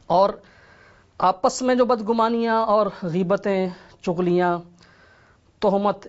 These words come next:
الزام تراشی، عیب اچھالنے کا سلسلہ، یہ تو ہے ہی، اس کے ساتھ ساتھ جو لوگ دین کی خدمت کرنے والوں سے محبت رکھتے ہیں وہ بھی ان معاملات کو دیکھ کر پھر بدظن ہوتے ہیں، بدگمان ہوتے ہیں،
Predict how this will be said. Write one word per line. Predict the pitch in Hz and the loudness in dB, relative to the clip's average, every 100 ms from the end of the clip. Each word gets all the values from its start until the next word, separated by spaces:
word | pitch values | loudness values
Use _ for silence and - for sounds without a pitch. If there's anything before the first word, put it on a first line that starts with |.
| - | -4
الزام | 175 160 180 185 | -4 0 -2 0
تراشی، | 170 165 165 190 170 170 | -2 -2 -2 -4 -6 -2
عیب | 185 185 | -2 -2
اچھالنے | - 170 175 175 | -2 0 0 -4
کا | 170 | -6
سلسلہ، | - 160 165 175 160 | -6 -8 -2 -2 -2
یہ | 147 233 | 0 0
تو | 226 147 | 0 0
ہے | 180 214 | 2 2
ہی، | 208 170 - | 0 -4 -8
اس | 185 - | -8 -2
کے | 240 | -2
ساتھ | - 233 | 0 -2
ساتھ | - - 233 - _ _ _ _ _ _ - | 0 -2 -2 -14 _ _ _ _ _ _ -10
جو | 156 226 | 2 2
لوگ | 262 262 247 - - | 6 4 4 -2 -6
دین | 185 220 | -2 0
کی | 233 | -2
خدمت | - 190 220 - | -2 -2 -2 0
کرنے | 202 202 233 | -2 0 2
والوں | 208 220 | 2 0
سے | - | -2
محبت | 226 214 214 202 - | -2 0 0 0 0
رکھتے | 214 - 185 | -4 -4 -6
ہیں | 151 127 _ _ _ _ _ - | -6 -8 _ _ _ _ _ -10
وہ | 139 185 277 | -2 2 2
بھی | 196 277 269 - - _ - | 2 0 0 -8 -20 _ -2
ان | 240 247 | 0 2
معاملات | 226 214 214 208 | 0 2 0 0
کو | 185 | -4
دیکھ | 180 175 | -4 -4
کر | 208 190 | -4 -4
پھر | - 202 - - - _ _ - | -6 -8 -10 -20 -20 _ _ -10
بدظن | 143 170 135 165 | -2 -2 0 -2
ہوتے | 156 139 143 | -2 -6 -8
ہیں، | 127 | -6
بدگمان | 135 156 147 190 233 | -4 -2 0 2 2
ہوتے | 196 175 | 0 -4
ہیں، | 160 | -8